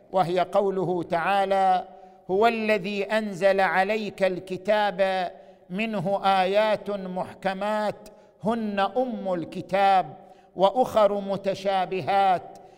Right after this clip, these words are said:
فأما الذين في قلوبهم زيغ فيتبعون ما تشابه منه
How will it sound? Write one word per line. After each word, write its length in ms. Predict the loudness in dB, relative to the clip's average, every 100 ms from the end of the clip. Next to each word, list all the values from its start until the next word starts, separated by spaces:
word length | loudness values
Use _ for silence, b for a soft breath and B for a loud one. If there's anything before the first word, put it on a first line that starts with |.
| B -2
فأما 540 | 0 2 0 -2 0
الذين 720 | 0 4 2 2 -4 -6 -4
في 260 | -4 -6 -6
قلوبهم 880 | -4 -4 -4 -4 -4 -4 -4 -6 -8
زيغ 580 | -2 -2 0 -2 0 -2 -4 -12 B B B
فيتبعون 1160 | 0 4 4 2 0 0 0 -2 -2 -4 -2 -2
ما 260 | -2 -4
تشابه 840 | -2 -6 -4 -2 0 0 -2 -2 -4
منه 360 | -4 -4 -8